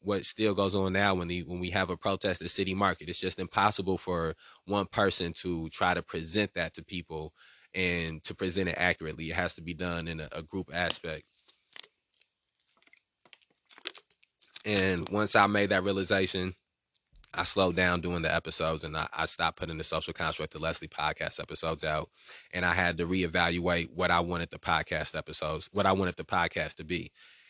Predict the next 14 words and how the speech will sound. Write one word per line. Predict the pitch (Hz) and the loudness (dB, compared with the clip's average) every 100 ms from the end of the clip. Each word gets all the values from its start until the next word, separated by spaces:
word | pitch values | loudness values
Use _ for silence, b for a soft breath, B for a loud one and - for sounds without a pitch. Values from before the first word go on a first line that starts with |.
| B | B
And | 104 | 2
then | 104 | 4
I | 98 | 6
decided | 98 - 98 95 | 4 4 4 4
I | 92 | 4
was | 95 95 | 2 2
just | 95 | 0
gonna, | 98 92 87 | -2 -2 -2
you | 87 | -2
know, | 92 82 80 | -2 -4 -4
maybe | 85 90 92 | -4 -4 -4
just | 92 - | -6 0
talk | 95 92 | 0 0
about | 87 90 87 | 0 0 0